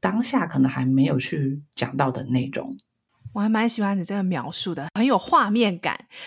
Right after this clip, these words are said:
Speaker 2: Survival mode，好像大家穿上了那个盔甲，然后想要去战斗，我想要把我的想法让所有的人听见。如果别人没有听见或是不认同的时候，我会觉得我输了，我很挫败，那我以后再也不要把我的这些想法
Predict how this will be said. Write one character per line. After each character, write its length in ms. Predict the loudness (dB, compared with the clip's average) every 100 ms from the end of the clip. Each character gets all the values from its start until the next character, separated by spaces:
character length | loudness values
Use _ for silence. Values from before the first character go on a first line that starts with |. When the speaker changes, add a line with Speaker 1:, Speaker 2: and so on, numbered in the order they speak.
| -18 -18
Speaker 2:
Survival 760 | -8 0 0 4 4 4 2 2
mode， 160 | 0
好 160 | 0 -2
像 160 | 0 0
大 100 | 2
家 140 | 0
穿 260 | -2 -2 2
上 160 | 2
了 60 | 2
那 80 | -2
个 100 | -2
盔 280 | 0 0
甲， 200 | 0 -4
然 120 | -6 -4
后 160 | -2
想 180 | -2 0
要 260 | 2 2 0 -12 -6
去 140 | -2
战 320 | 2 0 0 -2
斗， 220 | -2 -2
我 100 | -6
想 160 | -4 0
要 140 | -2
把 180 | -2 -4
我 140 | -2
的 100 | -4
想 300 | -6 -6 -6
法 260 | -2 -2 -2 -8 -16 -2
让 180 | 0 0
所 200 | 2 2
有 80 |
的 80 | 2
人 120 | -2
听 240 | -6 -6 -6
见。 200 | -4 -4
如 120 | -4
果 120 | -6 -2
别 160 | 0
人 80 | 4
没 80 | 4
有 80 | 4
听 240 | 4 2
见 160 | 2 0
或 80 |
是 80 | 0
不 200 | -4 -2
认 200 | 2 2 2
同 160 | -4
的 100 | -4
时 140 | -4 -2
候， 80 |
我 100 | -2
会 140 | 0 -2
觉 160 | -2
得 200 | -2 -2 -4 -14 -4
我 100 | -2
输 260 | 0 0 0
了， 200 | 0 -4
我 120 | -4 0
很 180 | 0 -2 -6
挫 260 | 2 2
败， 300 | 4 2 0 -10 -18 -10
那 100 | 0
我 100 | 4
以 80 | 4
后 120 | 4
再 140 | 4 2
也 60 |
不 60 | 2
要 260 | 2 2 0
把 140 | -2 0
我 100 | 0
的 100 | -4
这 200 | -6 -8
些 280 | -4 -4
想 240 | -2 -2 -2
法 220 | -6